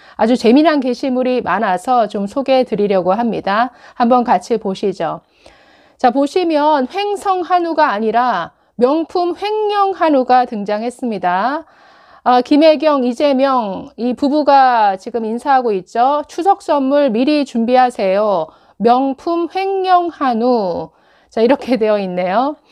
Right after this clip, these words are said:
자, 밑에는 과거 이재명, 어, 성남시장 시절의 트위터 내용이 올라와 있습니다. 자, 보시면 "성남시 공금 횡령, 성범죄 한 번만 저질러도 퇴출. 김영란법보다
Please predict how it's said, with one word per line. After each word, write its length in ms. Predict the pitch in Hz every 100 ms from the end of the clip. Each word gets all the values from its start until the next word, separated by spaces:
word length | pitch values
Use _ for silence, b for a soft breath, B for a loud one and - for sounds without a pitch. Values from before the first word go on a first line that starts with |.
| B B B B
자, 160 | - 247
밑에는 720 | 240 269 403 339 254 277 240
과거 540 | - 233 240 285 285 277
이재명, 1120 | 247 262 359 349 330 285 311 285 214 170 175 b b
어, 100 | 202
성남시장 800 | 233 349 381 359 370 349 349 339
시절의 560 | 320 349 294 233 269 269
트위터 560 | - 359 370 - 302 277
내용이 340 | 208 285 285
올라와 480 | 214 196 240 226 175
있습니다. 800 | 220 - 214 185 180 226 302 320 b b b b
자, 140 | - 233
보시면 560 | 294 311 311 277 294
"성남시 880 | 247 359 381 370 330 - 294 220 -
공금 460 | - 247 262 330 302
횡령, 540 | 330 320 285 202 180 -
성범죄 760 | 269 277 277 240 190 226 196 -
한 180 | 320
번만 380 | 370 392 370 359
저질러도 720 | 320 233 254 294 233 233 311
퇴출. 560 | 302 320 - 285 196 190 _ b b b b
김영란법보다 1300 | - 254 349 339 330 294 285 285 240 247 202 220 285